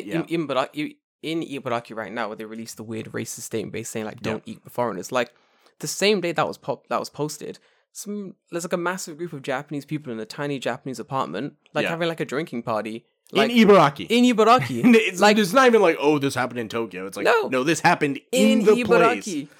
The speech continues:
Speaker 2: And they're posting photos and being like, "Haha, look, we're having this big old party." And it's like, bro, when it comes down to it, like, I think you said this before, foreigners, like, one percent of the population.
Speaker 1: Yeah, one percent.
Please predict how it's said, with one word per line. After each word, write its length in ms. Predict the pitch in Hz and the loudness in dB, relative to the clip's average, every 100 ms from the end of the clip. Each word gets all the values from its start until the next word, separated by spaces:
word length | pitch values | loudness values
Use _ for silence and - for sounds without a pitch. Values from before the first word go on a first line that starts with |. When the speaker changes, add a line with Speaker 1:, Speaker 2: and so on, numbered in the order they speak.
| _ 170 | _ -2
Speaker 2:
And 80 | 202 | -2
they're 60 | |
posting 520 | 202 220 226 220 214 | 0 0 0 0 -2
photos 440 | 208 214 220 202 165 | 0 0 2 2 -2
and 100 | 156 | -2
being 220 | 170 175 | -2 0
like, 140 | 143 | -2
"Haha, 360 | - 185 214 196 | -6 -6 -2 -2
look, 280 | 170 202 180 | -2 -6 -6
we're 60 | |
having 140 | 175 175 | -6 -6
this 100 | 175 | -4
big 160 | 185 180 | -4 -4
old 160 | 175 | -6
party." 220 | 202 196 135 | -2 -2 -2
And 60 | |
it's 120 | 151 | -4
like, 140 | 202 196 | -6 -4
bro, 360 | 214 240 156 - _ _ _ _ | 0 2 2 -4 _ _ _ _
when 300 | 170 214 175 | 0 0 0
it 200 | 202 - | -4 -4
comes 260 | 196 175 | -8 -6
down 240 | 151 180 190 | -2 -2 -2
to 140 | 127 | -2
it, 240 | 117 104 - _ _ _ _ _ | -2 -2 -6 _ _ _ _ _
like, 160 | - - | -12 -10
I 60 | 156 | -10
think 140 | 202 | -8
you 60 | 196 | -8
said 140 | 190 | -10
this 80 | 170 | -12
before, 320 | 131 170 120 - | -6 -4 -4 -6
foreigners, 320 | - 190 180 | -4 -2 -2
like, 180 | 151 107 | -4 -4
one 160 | 131 135 | -6 -6
percent 260 | 135 127 107 | -8 -8 -8
of 40 | |
the 60 | 123 | -10
population. 460 | 127 107 117 - | -8 -8 -8 -10
Speaker 1:
Yeah, 160 | - 82 | -4 -4
one 320 | 87 107 113 | -2 -4 -4
percent. 340 | 104 92 82 | -6 -8 -12